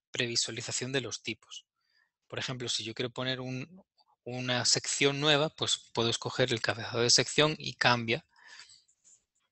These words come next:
Igual puedo, voy a agregar otra nueva. Y en este caso él ya no sabe qué es lo que yo quiero. Él sí supo de la primera pasar a la segunda, pero de la segunda a la tercera ya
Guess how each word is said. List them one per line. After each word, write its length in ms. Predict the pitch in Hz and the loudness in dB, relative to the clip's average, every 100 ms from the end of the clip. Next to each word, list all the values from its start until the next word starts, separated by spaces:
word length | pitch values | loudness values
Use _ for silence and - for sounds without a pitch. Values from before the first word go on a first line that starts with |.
| _ - | _ 0
Igual 400 | 120 117 117 120 | 2 6 6 4
puedo, 400 | 120 117 117 - _ | 2 2 0 -2 _
voy 100 | - | 0
a 40 | 120 | 2
agregar 320 | 117 120 123 | 4 4 4
otra 180 | 123 131 | 2 0
nueva. 340 | 139 143 156 - _ _ _ _ _ _ _ _ _ _ _ _ _ _ _ | 4 4 2 -2 _ _ _ _ _ _ _ _ _ _ _ _ _ _ _
Y 380 | 160 160 180 208 165 | 4 6 6 0 -4
en 120 | 135 | 0
este 200 | 131 151 | 4 4
caso 260 | 151 143 156 | 4 6 6
él 60 | |
ya 120 | 143 | 6
no 100 | 139 | 6
sabe 220 | 131 139 139 | 6 6 6
qué 140 | 131 | 4
es 80 | 123 | 4
lo 100 | 117 | 2
que 100 | 113 | 0
yo 120 | 110 | -2
quiero. 280 | - 160 151 - _ _ _ _ | 4 4 4 -4 _ _ _ _
Él 180 | 120 120 | -4 4
sí 140 | - 143 | 6 6
supo 340 | - 147 131 | 2 4 6
de 80 | 123 | 8
la 120 | 113 | 6
primera 360 | - 117 131 143 | 4 2 4 4
pasar 300 | - - 151 | 6 6 6
a 60 | |
la 100 | 143 | 8
segunda, 420 | 131 123 151 135 113 | 8 6 2 -2 -2
pero 200 | - 127 | 0 2
de 80 | 117 | 4
la 100 | 113 | 6
segunda 300 | 117 113 127 | 6 4 6
a 40 | 139 | 6
la 60 | |
tercera 400 | 151 139 151 151 | 4 2 6 8
ya 240 | 143 143 | 8 6